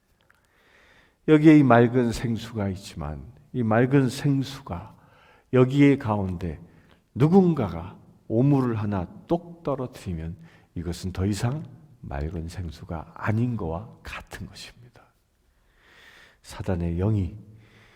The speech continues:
우리를 속이지 못하도록 깨어 있으시길 축원합니다. 그런데 왜 이 사단의 이 속삭임에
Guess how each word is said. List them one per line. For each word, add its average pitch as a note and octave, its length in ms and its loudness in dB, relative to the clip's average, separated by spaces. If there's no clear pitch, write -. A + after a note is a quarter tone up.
우리를 D#2+ 280 -8
속이지 D3+ 440 -2
못하도록 G#2 760 -4
깨어 B2 400 0
있으시길 F#2 720 -6
축원합니다. E2+ 1200 -8
그런데 G2 680 0
왜 F3 680 8
이 F#3 180 0
사단의 A3+ 1000 6
이 F#3 100 4
속삭임에 G3+ 1000 4